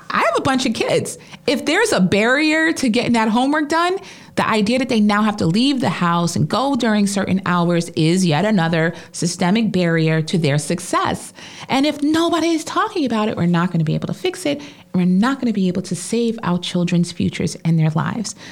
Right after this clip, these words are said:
So those are some of the issues that when I start talking about them that way, something in that platform resonates with everyone.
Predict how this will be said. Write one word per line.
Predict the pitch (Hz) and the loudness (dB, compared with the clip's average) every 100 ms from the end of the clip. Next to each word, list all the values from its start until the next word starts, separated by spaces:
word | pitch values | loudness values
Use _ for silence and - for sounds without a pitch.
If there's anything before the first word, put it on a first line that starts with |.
| - | -6
So | 262 | 0
those | 226 302 415 494 | 2 2 2 2
are | |
some | 480 254 | 2 2
of | 190 | 2
the | 175 220 | 2 -2
issues | 214 208 175 170 - - - | 0 0 0 -2 -8 -18 -4
that | 139 | 0
when | 247 | 0
I | 359 | 0
start | - 220 | -2 -4
talking | - - 214 233 | -2 -2 0 0
about | 226 220 220 | 0 0 0
them | 220 | 0
that | 220 220 | 0 0
way, | 220 226 226 - | 0 0 -2 -8
something | - - - 370 370 220 190 | -10 -6 -2 -2 0 0 2
in | 190 | 2
that | 190 220 | 2 0
platform | - 180 - - 160 156 156 | -4 -6 -4 -2 0 2 2
resonates | 180 196 180 160 156 - - - | 2 2 2 0 -2 -8 -20 -4
with | 190 185 190 - - | 0 0 0 -10 -6
everyone. | 185 180 156 160 143 156 - - - | 0 2 2 0 -2 -4 -6 -6 -6